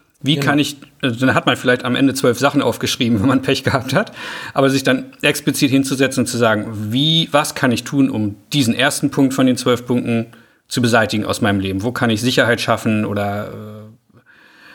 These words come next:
Speaker 1: Gewohnheit oder, äh, aktives Dagegenarbeiten sozusagen?
Speaker 2: Genau,
Speaker 1: Das
Speaker 2: und das
Speaker 1: kann man,
Speaker 2: ist,
Speaker 1: kann man
Speaker 2: äh,
Speaker 1: machen.
Speaker 2: Das ist genau der Punkt. Und vor allem muss jeder für sich dann eine eigene Lösung finden, weil du bereitest dich zum Beispiel sehr intensiv vor, indem du andere Bilder siehst.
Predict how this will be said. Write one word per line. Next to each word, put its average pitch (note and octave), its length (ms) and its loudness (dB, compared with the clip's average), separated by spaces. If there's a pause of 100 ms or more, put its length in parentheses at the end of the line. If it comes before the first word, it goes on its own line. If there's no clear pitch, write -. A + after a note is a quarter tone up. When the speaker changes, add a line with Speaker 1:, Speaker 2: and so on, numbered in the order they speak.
(1120)
Speaker 1:
Gewohnheit C3 960 2
oder, G#2+ 1300 0
äh, - 160 -18
aktives C3 500 0
Dagegenarbeiten G#2+ 800 2
sozusagen? G2+ 680 -6 (680)
Speaker 2:
Genau, F#3+ 280 4
Speaker 1:
Das C#3 80 -2
Speaker 2:
und C#3+ 80 0
das E3+ 80 4
Speaker 1:
kann - 80 4
man, C3+ 80 4 (200)
Speaker 2:
ist, - 60 -12
Speaker 1:
kann C3 140 2
man C3 100 4
Speaker 2:
äh, A#2+ 40 4
Speaker 1:
machen. G2+ 280 -2 (880)
Speaker 2:
Das E3+ 160 2
ist F3+ 140 0
genau D#3+ 160 2
der D#3+ 80 6
Punkt. D#3 240 0
Und C3 60 -2
vor D3 160 2
allem D#3+ 120 4
muss D#3 160 2
jeder E3+ 240 4
für E3 140 0
sich D#3+ 120 0
dann D3 160 0
eine - 80 -4
eigene C3 240 0
Lösung G#3 300 4
finden, G3 340 0
weil C#3+ 100 4
du D#3+ 100 0
bereitest C#3+ 440 2
dich C#3 120 -4
zum C3+ 140 -4
Beispiel B2+ 320 0
sehr B2+ 160 2
intensiv B2 420 -2
vor, D#3 160 2
indem C#3 180 2
du A#2+ 80 -2
andere A#2+ 240 -4
Bilder E3 320 4
siehst. F3 260 0